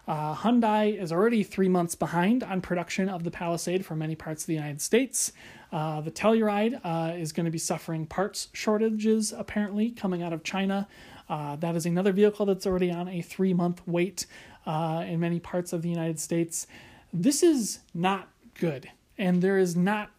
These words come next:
really a way to get away from this, because if, you know, you don't have the parts and you don't have the ability to build the cars, and the car salesmen and dealerships don't have the ability to sell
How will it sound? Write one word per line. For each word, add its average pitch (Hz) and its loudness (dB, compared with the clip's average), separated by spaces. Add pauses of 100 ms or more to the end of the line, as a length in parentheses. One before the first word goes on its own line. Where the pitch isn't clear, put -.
(120)
really 202 2
a 185 -4
way 175 0 (400)
to 175 0 (100)
get 180 4
away 196 4
from 208 -4
this, 139 -10
because 170 -4
if, 156 -6 (320)
you 160 -2
know, 156 -2
you 175 2
don't 226 2
have 196 0
the 190 -4
parts - -2 (360)
and 165 -2
you 185 0
don't 202 -2
have 185 -2
the 190 0
ability 180 2
to 180 -10
build 175 2
the 175 -2
cars, 175 0
and 151 -4
the 147 -8
car 190 0 (300)
salesmen 208 4
and 175 -2
dealerships 214 2
don't 180 0
have 170 -4
the 175 0
ability 196 2
to 180 0
sell 226 2